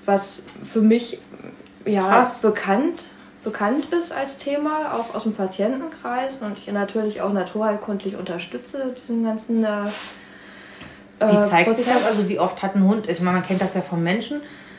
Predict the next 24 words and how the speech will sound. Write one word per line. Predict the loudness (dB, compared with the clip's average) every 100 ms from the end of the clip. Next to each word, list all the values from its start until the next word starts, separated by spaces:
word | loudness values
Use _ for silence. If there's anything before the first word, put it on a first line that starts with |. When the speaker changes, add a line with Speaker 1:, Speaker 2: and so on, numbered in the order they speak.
| -2
Speaker 2:
aber | 2 2
wie | 0
zeigt | 0 0 0
sich | -2
das | -4
beim | -2 2 2
Hund? | 2
Ist | -2 -2
das | -4 -2
ähnlich, | 0 0 0 -2 -6 -10
dass | -6 -6 -6
die | -2
dann | 0 0
so | 0
anfangen, | -4 -4 -2 -2 -4 -12 -18 -10
so | -8
zu | -6 -4
zittern | -4 -2 -2
und | -2 -6 -8 -20 -20 -20 -20
zu | -12 -6
brechen? | -4 -2 -2
Oder | 0 2 4 2 -2 -10 -18 -4
Speaker 1:
Ah, | -2
genau, | 0